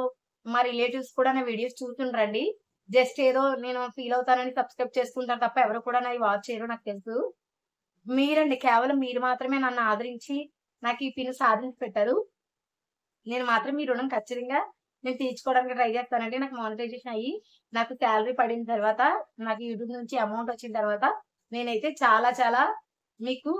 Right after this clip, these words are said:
కంపల్సరీగా నా రు-, నేను మీ రుణం తీర్చుకోవడానికి నేనైతే ట్రై చేస్తానండి. నా మొదటి శాలరీతో వాళ్ళకి పెడతాను, పేదలకు పెడతాను అని నేనైతే చెప్పను. ఎందుకంటే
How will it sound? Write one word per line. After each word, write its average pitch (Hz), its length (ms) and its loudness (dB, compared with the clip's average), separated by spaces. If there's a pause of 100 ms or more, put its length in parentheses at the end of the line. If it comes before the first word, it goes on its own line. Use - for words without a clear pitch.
కంపల్సరీగా 240 840 2 (260)
నా 240 160 2
రు-, 214 400 -6 (560)
నేను 254 300 0 (640)
మీ 262 80 -2
రుణం 262 260 2
తీర్చుకోవడానికి 254 640 2
నేనైతే 247 300 -4
ట్రై 233 220 2
చేస్తానండి. 233 580 -4 (460)
నా 254 120 2
మొదటి 240 340 0
శాలరీతో 254 480 2
వాళ్ళకి 226 360 4
పెడతాను, 233 400 -6
పేదలకు 226 420 0
పెడతాను 220 360 0
అని 220 200 -6
నేనైతే 214 420 -4
చెప్పను. 214 440 -4 (440)
ఎందుకంటే 226 460 0